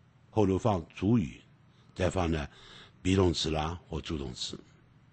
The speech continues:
So I can't，的确我不会。好，这个要记住。第二，我们再来看否定句的时候，前面谈的都是肯定句，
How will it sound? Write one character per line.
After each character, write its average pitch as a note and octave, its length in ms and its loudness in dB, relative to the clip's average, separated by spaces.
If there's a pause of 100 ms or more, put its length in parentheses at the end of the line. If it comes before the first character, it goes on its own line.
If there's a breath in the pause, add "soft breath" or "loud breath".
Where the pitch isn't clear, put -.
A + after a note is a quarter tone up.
(440)
So E3+ 360 6
I D2+ 140 -4
can't， D#2 280 -2 (100)
的 D3+ 160 8
确 G#3+ 240 6
我 B1+ 140 -6
不 B1 160 -12
会。 - 200 -16 (1300 soft breath)
好， - 400 -4
这 G2 140 0
个 F2 80 4
要 D2+ 120 0
记 D2 160 -6
住。 C#2 140 -12 (240)
第 G#3 160 12
二， D3 160 6 (920 soft breath)
我 G2+ 60 0
们 A2+ 80 8
再 A#2 120 12
来 A2+ 80 10
看 G#2 320 2 (320)
否 C#3+ 540 12
定 A3+ 300 12
句 E3 200 4
的 C#2+ 140 -8
时 - 180 -2
候， C2+ 240 -10
前 A2 180 4
面 B2 120 8
谈 G#2 180 0
的 A2+ 80 2
都 D#3 140 0
是 A#2 100 -4
肯 C2 240 -6
定 D2+ 180 -2
句， C2+ 260 -12